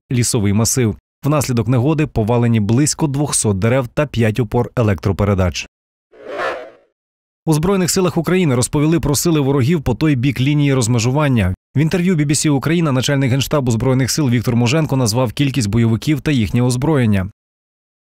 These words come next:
«Ми говоримо про те, що там є російські регулярні військові формування, переформатовані ще в кінці дві тисячі чотирнадцятого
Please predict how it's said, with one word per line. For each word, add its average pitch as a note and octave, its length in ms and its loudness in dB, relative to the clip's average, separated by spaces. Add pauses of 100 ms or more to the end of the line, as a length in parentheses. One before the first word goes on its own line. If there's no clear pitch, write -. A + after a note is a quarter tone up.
(160)
«Ми F#3 400 2
говоримо C#3 600 2
про B2 180 0
те, D#3 220 0
що - 240 -2
там C3+ 300 0
є C#3+ 160 2
російські C#3+ 600 0
регулярні B2 560 0
військові A#2+ 500 0
формування, A#2+ 760 0
переформатовані C3 800 0
ще B2 180 -2
в G#2 60 -4
кінці B2+ 320 0
дві A2 160 0
тисячі A2 440 -2
чотирнадцятого D3 760 -2